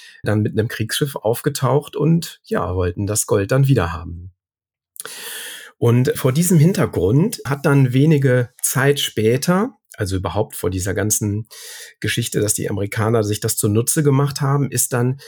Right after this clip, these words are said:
Präsident Nixon am fünfzehnten August neunzehnhunderteinundsiebzig vor die Nation getreten und hat in einer Fernsehrede den Goldstandard für temporär beendet verkündet.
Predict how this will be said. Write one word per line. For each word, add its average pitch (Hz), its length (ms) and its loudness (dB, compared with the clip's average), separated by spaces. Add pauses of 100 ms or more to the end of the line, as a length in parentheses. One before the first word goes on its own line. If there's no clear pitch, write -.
(240)
Präsident 123 520 2
Nixon 131 520 0
am 107 320 0
fünfzehnten 139 640 0
August 107 560 -2
neunzehnhunderteinundsiebzig 117 1400 0 (640)
vor 131 260 2
die 135 100 4
Nation 113 720 2
getreten 147 580 2
und 113 200 4
hat 110 160 -2
in 117 100 -2
einer 107 540 2
Fernsehrede 113 1040 2 (520)
den 104 400 0 (140)
Goldstandard 98 920 -2
für 98 500 -4 (460)
temporär 110 800 2
beendet 110 720 0 (240)
verkündet. - 720 -10